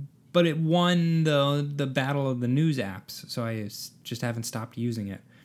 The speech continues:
But I was thinking, all right, so B B C News.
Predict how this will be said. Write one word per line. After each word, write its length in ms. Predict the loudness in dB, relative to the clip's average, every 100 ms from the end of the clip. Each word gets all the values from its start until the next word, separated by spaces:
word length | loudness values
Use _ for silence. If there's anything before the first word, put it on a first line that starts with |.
| -20 -20 -20 _ _ _
But 120 | -4 -2
I 80 |
was 180 | -2 -6
thinking, 520 | -14 -6 -6 -6 -14 -18 -20 -20 _ _ -12
all 80 | -10
right, 380 | -12 -16 -20 -20 -20 _ -20 _ _
so 160 | -18 -18 _
B 140 | -2 0
B 140 | -2
C 280 | -6 -4 -4
News. 580 | -4 -6 -8 -12 -16